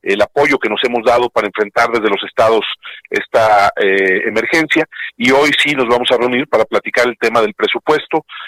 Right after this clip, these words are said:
para trazar una ruta, para hacer un planteamiento en forma a la Secretaría de Hacienda, que esperamos entregarlo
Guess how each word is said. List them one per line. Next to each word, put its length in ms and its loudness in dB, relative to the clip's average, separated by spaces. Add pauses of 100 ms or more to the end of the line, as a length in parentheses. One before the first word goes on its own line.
(140)
para 280 4
trazar 320 2
una 200 2
ruta, 360 0
para 220 2
hacer 180 -2
un 80 -6
planteamiento 760 0
en 160 -2
forma 340 0
a 20 0
la 120 0
Secretaría 380 -2
de 60 2
Hacienda, 420 -2
que 60 -16
esperamos 440 -2
entregarlo 600 -2